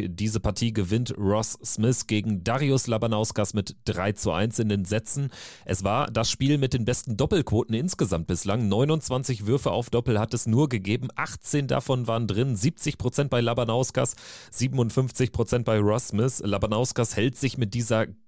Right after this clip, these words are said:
Granatenquote im Spiel, kann sogar einen Satz gegen einen wirklich irre guten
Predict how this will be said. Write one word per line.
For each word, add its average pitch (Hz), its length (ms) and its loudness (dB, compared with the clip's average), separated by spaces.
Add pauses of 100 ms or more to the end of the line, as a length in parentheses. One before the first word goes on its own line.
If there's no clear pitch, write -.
Granatenquote 110 920 0
im 107 160 -4
Spiel, 127 400 -2
kann 123 220 -2
sogar 120 260 2
einen 113 120 0
Satz 113 320 -2
gegen 117 240 -2
einen 113 200 -2
wirklich 117 260 -4
irre 107 200 0
guten 101 340 0